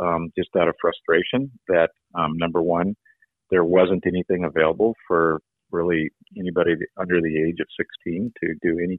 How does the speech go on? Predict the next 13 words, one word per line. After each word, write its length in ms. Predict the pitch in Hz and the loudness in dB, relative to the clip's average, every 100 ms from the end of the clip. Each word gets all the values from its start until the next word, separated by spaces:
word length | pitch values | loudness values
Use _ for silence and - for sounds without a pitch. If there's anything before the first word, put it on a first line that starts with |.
| - | -4
type 140 | 87 87 | -6 -6
of 80 | - | -6
cognitive 460 | - 87 85 - 82 | -2 -2 -4 -8 -10
assessment. 540 | - 85 98 107 - - _ _ _ _ _ _ - | -4 -4 -4 -8 -10 -14 _ _ _ _ _ _ -4
And 320 | 104 95 95 - | 2 2 2 0
number 300 | 117 104 98 - - | 2 2 2 0 4
two, 360 | 139 95 92 - | 6 6 4 2
what 260 | 104 90 | 2 4
was 220 | 98 107 104 | 6 4 4
available 680 | 85 87 85 80 87 87 - - | 2 4 4 2 2 2 0 -8
was 160 | 95 87 | -8 -2
very, 380 | 87 90 87 85 - _ _ - | 2 4 4 0 -4 _ _ -10
um, 240 | 82 76 | -10 -10